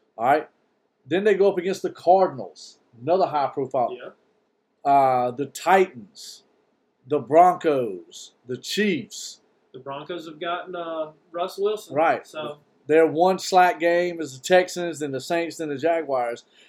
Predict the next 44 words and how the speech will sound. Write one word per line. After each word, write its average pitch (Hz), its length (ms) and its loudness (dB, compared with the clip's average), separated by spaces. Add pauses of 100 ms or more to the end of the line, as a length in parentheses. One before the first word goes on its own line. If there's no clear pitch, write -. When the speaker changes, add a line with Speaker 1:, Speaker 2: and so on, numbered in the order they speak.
(100)
Speaker 1:
So 160 500 4 (260)
the 135 80 -8
way 240 220 4
I 233 80 8
look 233 200 4
at 185 120 4
it, 151 80 -4
starting 202 260 0
off 185 120 -2
the - 80 -16
season, 175 460 -4 (600)
if 143 220 -4
you're 202 180 2
not 294 240 0
putting 269 200 -6
up 269 180 -2
points, - 640 -4 (540)
Speaker 2:
Yeah. 127 100 -14
Speaker 1:
you're 247 120 0
getting 311 240 4
beat. 247 300 0 (420)
Speaker 2:
Yeah, 123 240 -14
they're, 139 260 -12
they're 139 160 -16
gonna 147 240 -14
have 139 100 -16
to 135 120 -20
air 135 180 -14
out 135 160 -18
that 127 220 -16
ball 135 320 -12 (460)
Speaker 1:
And 131 160 -12
Speaker 2:
to 131 60 -16
Speaker 1:
so, 143 260 2
Speaker 2:
win. 123 260 -2 (260)
Speaker 1:
right. 202 320 4 (520)
And 147 100 -6
so 165 300 4
even, 226 300 2
like, 180 240 4
you 156 160 -6
get 202 200 0
through 202 120 -2
that, 190 260 4